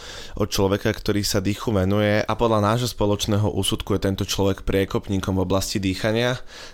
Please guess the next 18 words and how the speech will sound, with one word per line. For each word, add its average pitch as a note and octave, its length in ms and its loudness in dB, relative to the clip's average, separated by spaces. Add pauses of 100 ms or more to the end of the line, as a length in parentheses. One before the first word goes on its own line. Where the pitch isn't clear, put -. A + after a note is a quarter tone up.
Taktiež B2 400 2
nie A#2 160 6
je A#2+ 80 -4
to C3+ 80 2
aj A2+ 160 4
náhodou, G#2 480 4
prečo G2+ 320 0
na G#2 160 2
väčšine G2 640 2
motivačných G2+ 640 0
a F#2+ 80 0
sebarozvi-, G2+ 640 0
rozvojových G2+ 640 2
seminárov G2+ 560 4
či - 240 -4
tréningov, G2 800 2
eh, - 880 -2
sa - 100 2